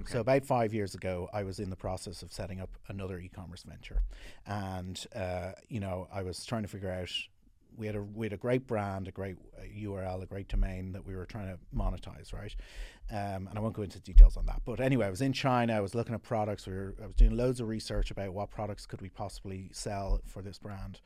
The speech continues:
Speaker 2: And, uh, along the way of my research, uh, one of the products that I identified as a really good opportunity was actually soap,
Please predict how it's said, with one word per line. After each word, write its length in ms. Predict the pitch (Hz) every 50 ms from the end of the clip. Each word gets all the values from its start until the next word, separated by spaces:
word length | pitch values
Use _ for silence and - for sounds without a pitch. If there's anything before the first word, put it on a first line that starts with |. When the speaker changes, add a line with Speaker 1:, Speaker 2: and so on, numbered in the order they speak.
| - - - - - - - - - - - -
Speaker 2:
And, 420 | 107 104 101 98 101 98 98 -
uh, 260 | 113 104 104 98 101 104 - - -
along 540 | - 123 123 127 139 143 151 156 160 156 139
the 80 | 135 123
way 580 | 113 123 127 120 107 104 101 107 113 123 - - - _ - - - - -
of 160 | - 107 104
my 80 | 117 113
research, 640 | 104 104 117 127 127 - 104 90 92 - - - - - - 120
uh, 180 | 107 104 101
one 200 | 104 101 110 117 120
of 100 | 117 107
the 80 | 107 101
products 440 | - - 123 113 107 107 98 - -
that 120 | 113 98
I 120 | 95 98 95
identified 540 | 92 95 104 113 113 117 - - 98 101 98
as 100 | 92 98
a 40 | 104
really 160 | 104 101 95
good 140 | - 98 98
opportunity 460 | 101 - - - - 139 117 98 98
was 120 | 95 92
actually 360 | 90 90 - - 95 85 90
soap, 360 | - - - 110 65 - -